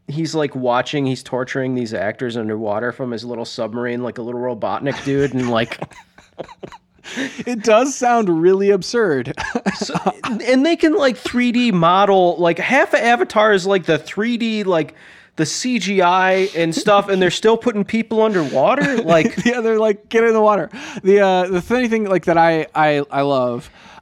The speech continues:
Speaker 2: about James Cameron is he's, he's such a, like, he's such a unique filmmaker in that, like, whenever he saw Aquaman, right?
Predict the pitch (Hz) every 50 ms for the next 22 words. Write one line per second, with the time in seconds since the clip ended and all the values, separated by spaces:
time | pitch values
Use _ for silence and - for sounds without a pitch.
0 | _ - 156 139 156 151 147 147 143 143 135 143 147 147 139 131 - - 143 131
1 | 127 127 123 127 120 123 135 _ _ _ _ _ _ _ _ _ _ _ - -
2 | - - - 202 190 180 170 - - 180 190 208 220 214 185 180 - _ _ _
3 | _ - - - - 208 208 180 - - - 226 240 233 - 254 240 226 208 196
4 | 180 165 160 180 170 160 156 - - - _ _ _ _ _ _ _ _ _ -
5 | - - 233 - 240 208 190 190 185 170 170 165 175 180 190 180 170 - - -
6 | - 196 185 175 175 175 180 180 175 - 196 196 190 185 185 - _ - 185 180
7 | 180 180 170 160 175 170 170 135 165 151 143 143 139 135 - - - - 165 165
8 | 170 175 180 175 185 185 185 185 175 170 165 - _ _ _ _ - 156 - 185
9 | 185 165 - - - 185 175 160 123 143 143 - - 139 123 120 107 107 - 120
10 | 117 123 127 131 131 131 -